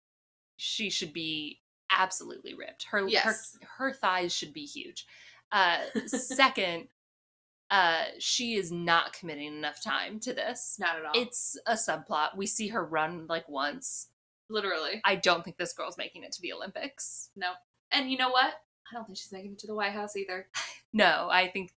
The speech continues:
Speaker 1: probably too many skeletons in her closet at this point.
Speaker 2: <laughs> Um, yeah, so that's, that's Caitlyn.
Speaker 1: Yes.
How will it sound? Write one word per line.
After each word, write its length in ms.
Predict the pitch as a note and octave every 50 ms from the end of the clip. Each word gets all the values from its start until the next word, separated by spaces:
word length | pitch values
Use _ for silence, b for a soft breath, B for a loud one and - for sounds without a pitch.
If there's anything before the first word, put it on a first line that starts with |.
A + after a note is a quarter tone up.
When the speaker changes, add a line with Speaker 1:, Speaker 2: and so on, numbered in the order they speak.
| _ _ _
Speaker 1:
probably 480 | - A#3+ F#3+ F3+ E3+ F3+ E3+ F3+ E3+
too 160 | E3+ - -
many 220 | D#3 D3 D3 C#3+ E3
skeletons 500 | - - - C3+ D3 - C#4+ G3 D#3+ -
in 80 | - -
her 80 | -
closet 360 | - - - D#3 D#3 D#3+ E4 -
at 120 | F3 E3+
this 140 | F#3 F#3 -
point. 340 | - B3+ G3 F#3+ F#3+ F#3 -
Speaker 2:
<laughs> 80 | B B B B B B B B B B B B B _
Um, 360 | - A3+ A3+ A3 A3 G#3+ G#3 G#3
yeah, 100 | - - - -
so 140 | - B3+
that's, 380 | A#3+ B3+ C4 C4 - - - - _ _
that's 180 | - - A#3 -
Caitlyn. 400 | - G3 G#2 A2 - A#3 - G#3+
Speaker 1:
Yes. 120 | F3